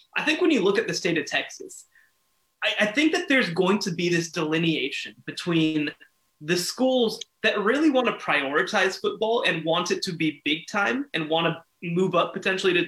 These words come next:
Division one, and those who maybe need to look at their situation and realize this is not what we're going to do. This is not what we want to do. And so the schools that, for example, that, that I think,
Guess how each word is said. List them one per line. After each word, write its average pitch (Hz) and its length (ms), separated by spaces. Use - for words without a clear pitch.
Division 160 380
one, 170 260
and 208 120
those 269 240
who 311 120
maybe 208 320
need 175 200
to 180 80
look 147 360
at 147 320
their 151 140
situation 160 720
and 156 200
realize 175 400
this 185 160
is 254 160
not 180 280
what 156 160
we're 160 140
going 147 220
to 131 100
do. 123 160
This - 140
is 170 100
not 180 180
what 175 140
we 156 220
want 131 260
to 135 140
do. 90 320
And 170 260
so 220 220
the 185 100
schools 254 380
that, 170 320
for 180 120
example, 165 680
that, 147 200
that 147 120
I 151 80
think, 160 320